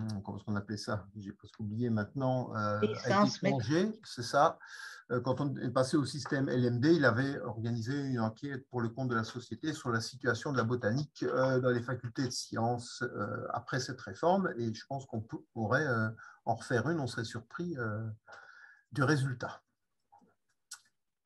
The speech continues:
Speaker 1: Alors, Jean, ce n'est pas, euh, qui, quelqu'un qui limite ses activités. Il est membre également de toute une série d'autres sociétés savantes, comme la Société des sciences naturelles de Bourgogne, bien sûr, euh, beaucoup plus proche de,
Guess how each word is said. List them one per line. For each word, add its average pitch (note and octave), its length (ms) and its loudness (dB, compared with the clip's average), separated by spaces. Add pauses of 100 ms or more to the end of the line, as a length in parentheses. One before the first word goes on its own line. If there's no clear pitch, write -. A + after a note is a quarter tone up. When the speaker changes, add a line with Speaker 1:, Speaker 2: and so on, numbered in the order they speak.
(200)
Speaker 1:
Alors, D3 220 10
Jean, G3 280 12
ce E3+ 140 0
n'est D#3 80 4
pas, F3+ 420 10
euh, D3 140 6
qui, - 240 -4 (160)
quelqu'un C#3+ 320 4
qui - 180 -8
limite D#3+ 440 0
ses B2 260 -2
activités. D3 680 2
Il D3 120 2
est C3+ 60 4
membre C3+ 320 4
également B2+ 440 2
de A#2 100 0
toute - 260 -10
une D3 120 -4
série D3 280 -2
d'autres C3+ 400 0
sociétés B2 520 -2
savantes, E3 520 6
comme C#3 160 0
la A#2 80 4
Société B2+ 480 -4
des B2 120 -4
sciences C3 420 0
naturelles A#2 340 2
de A#2+ 60 2
Bourgogne, D3 460 2
bien A#2+ 160 2
sûr, C3+ 300 -4
euh, A#2 60 2
beaucoup B2+ 380 -2
plus B2+ 260 -6
proche D3+ 460 2
de, A#2 580 0